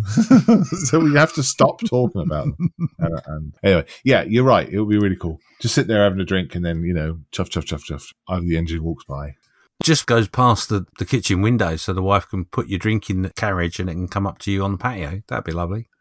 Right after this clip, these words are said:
Speaker 2: Cold beers delivered.
Speaker 1: That'd be good, yes. Uh, they wouldn't be there, would they? There'd be a note saying, "Get your own."
Speaker 2: Yeah, dinner's in the dog.
Speaker 1: Dinner's on the siding, or dinner's in the engine shed.
Speaker 2: <laughs>
Speaker 1: Would be cool,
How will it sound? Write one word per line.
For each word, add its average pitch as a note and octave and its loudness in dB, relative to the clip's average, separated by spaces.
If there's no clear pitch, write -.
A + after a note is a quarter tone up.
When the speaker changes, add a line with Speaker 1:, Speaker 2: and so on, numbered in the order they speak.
Speaker 2:
Cold G#2 -2
beers G#2 0
delivered. G#2 -2
Speaker 1:
That'd G2+ -4
be E2+ -14
good, C3 -2
yes. B2+ -4
Uh, A2 6
they G#2+ 4
wouldn't B2 6
be F2 2
there, A#2 4
would A#2+ 2
they? F#2+ 2
There'd B2+ -6
be A2+ 4
a G#2+ 4
note A2 4
saying, F2 -2
"Get G#2+ 2
your A2 4
own." F#2+ 4
Speaker 2:
Yeah, E3 2
dinner's B2 4
in B2 4
the A2+ 4
dog. G2+ 4
Speaker 1:
Dinner's A2+ 4
on A2+ 6
the G#2+ 4
siding, F#2+ 2
or F#2 -4
dinner's G#2 -4
in G#2 -2
the G2+ 0
engine G2 0
shed. - -2
Speaker 2:
<laughs> - -6
Speaker 1:
Would E3+ 6
be - 2
cool, F2 -2